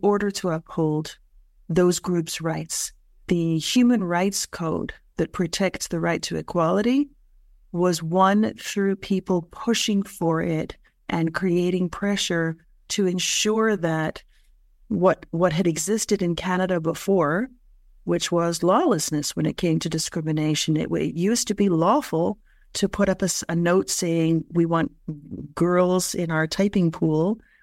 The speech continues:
We want men to do our sales." It used to be lawful in this country to say, "No Jews allowed," uh, in stores.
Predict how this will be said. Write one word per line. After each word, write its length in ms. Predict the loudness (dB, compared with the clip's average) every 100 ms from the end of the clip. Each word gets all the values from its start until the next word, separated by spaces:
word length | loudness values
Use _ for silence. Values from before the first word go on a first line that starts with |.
| 0
We 120 | 2
want 220 | 2 2
men 420 | 2 2 2 2
to 120 | 2
do 160 | 0 0
our 160 | 0 -2
sales." 640 | -4 -4 -4 -4 -6 -10 _ _ -4
It 160 | -2
used 260 | 0 -2 -2
to 60 |
be 140 | -2 0
lawful 560 | 2 2 2 0 0
in 140 | 0 0
this 180 | -2 -4
country 460 | -4 -4 -2 -4
to 160 | -2 -4
say, 480 | -4 -2 -2 -2 -4 -12 _ _ -2
"No 280 | 2 2
Jews 380 | 2 0 0 0
allowed," 540 | -2 -2 -2 -2 -4 -8 _ -8
uh, 120 | -6 -2
in 140 | -2
stores. 720 | -4 -4 -2 -2 -2 -6 -8